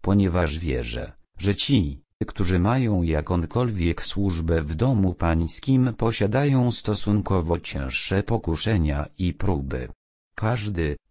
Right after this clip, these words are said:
więc z nas powinien odczuwać odpowiedzialność i widzieć niebezpieczeństwo grożącego nam wszystkim upadku.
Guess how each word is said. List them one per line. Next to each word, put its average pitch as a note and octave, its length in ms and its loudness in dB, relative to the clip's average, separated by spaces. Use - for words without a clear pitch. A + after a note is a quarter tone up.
więc G2+ 420 2
z F2+ 240 -4
nas G2+ 300 2
powinien G2+ 680 2
odczuwać A2+ 720 -2
odpowiedzialność F2+ 1400 0
i F2+ 160 -2
widzieć E2+ 540 -4
niebezpieczeństwo F2+ 1120 0
grożącego F#2 800 2
nam F2 320 2
wszystkim C#3 760 0
upadku. - 760 -6